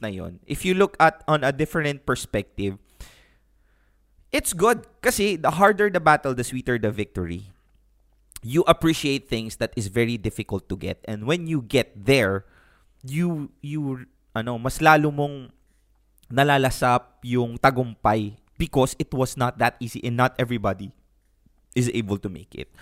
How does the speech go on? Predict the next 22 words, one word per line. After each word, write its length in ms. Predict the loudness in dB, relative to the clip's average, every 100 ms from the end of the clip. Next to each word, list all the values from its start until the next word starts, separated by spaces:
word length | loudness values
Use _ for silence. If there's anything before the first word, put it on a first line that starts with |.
| -20 -20 -10
Now, 100 | -2
if 140 | 0 2
ever 180 | 2 2
you're 220 | 0 -2
listening 340 | -4 -6 -8
right 240 | -6 -6 -8
now 260 | -10 -12 -12 _ _ _ _ _ _ _ _ _ -20 -20 -20 _ _ _ _ _ _
and 220 | -2 -2 2
meron 280 | 4 4
kang 200 | 0 -4
gustong 440 | -2 -4 -2 -4 0
gawin, 400 | 0 2 -2 -8 -20 _ _ _ _
you're 200 | 0 2
good 280 | 2 4 4 4
at 140 | -4
something, 600 | -4 -10 -10 -10 -10 -10 -18 _ _ _
I'm 200 | 2 4
not 440 | 4 4 2 _ -10
<laughs> 80 |
encouraging 720 | -6 -2 4 4 4 2 -2 0
you 120 | -2
to 80 | 0